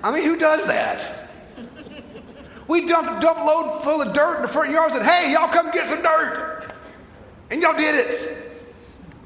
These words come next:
Y'all have responded to visions and dreams and ideas in ways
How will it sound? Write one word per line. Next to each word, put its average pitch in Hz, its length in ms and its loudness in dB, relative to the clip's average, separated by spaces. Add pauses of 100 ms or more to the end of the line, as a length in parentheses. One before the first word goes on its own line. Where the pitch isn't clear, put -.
(680)
Y'all 285 200 4
have 277 220 4
responded 269 960 0
to - 360 0
visions 226 640 0
and 214 180 -2
dreams 277 460 0
and 214 100 2
ideas 254 680 0
in 226 120 0
ways 254 320 2